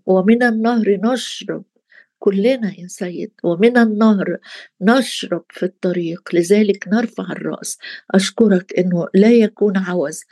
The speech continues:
ولا يكون عطش، ولا يكون جوع لمحبي اسمك. أباركك وأعظمك،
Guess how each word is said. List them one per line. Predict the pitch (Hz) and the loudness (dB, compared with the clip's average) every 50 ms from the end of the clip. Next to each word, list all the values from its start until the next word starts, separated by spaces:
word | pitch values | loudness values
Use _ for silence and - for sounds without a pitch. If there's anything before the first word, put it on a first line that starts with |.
| - - _ _ | -20 -20 _ _
ولا | - 196 214 220 214 220 | 0 2 2 4 4 4
يكون | 220 220 214 214 - 254 247 240 | 2 2 0 -4 -6 -8 -8 -8
عطش، | 226 226 233 233 - 190 190 190 - 202 | -8 -10 -8 -6 -4 -4 -4 -4 -4 -2
ولا | 202 220 208 202 | 0 0 2 2
يكون | 202 196 196 196 - 208 208 190 185 180 165 | 2 0 0 -2 -4 -4 -4 -4 -4 -8 -6
جوع | 156 180 175 170 165 - - - - - - _ _ _ - | -2 -2 -2 -2 -4 -6 -8 -8 -10 -10 -14 _ _ _ -4
لمحبي | 196 196 196 180 185 190 - - 190 175 170 - 180 190 180 165 - - | -2 -2 0 0 -2 -6 -6 -6 -6 -4 0 2 2 2 2 0 -4 -8
اسمك. | 165 - - - 190 165 165 - - - - - _ - - | -10 -12 -12 -12 -12 -12 -14 -14 -20 -20 -20 -20 _ -4 -2
أباركك | 190 185 196 202 233 247 240 233 233 - 208 208 - _ - | 0 2 4 4 4 4 2 0 -2 -4 -6 -6 -6 _ -6
وأعظمك، | 240 247 - 214 208 190 180 175 - - - 160 156 151 147 | -6 -6 -6 -6 -8 -8 -8 -8 -8 -8 -10 -10 -12 -14 -16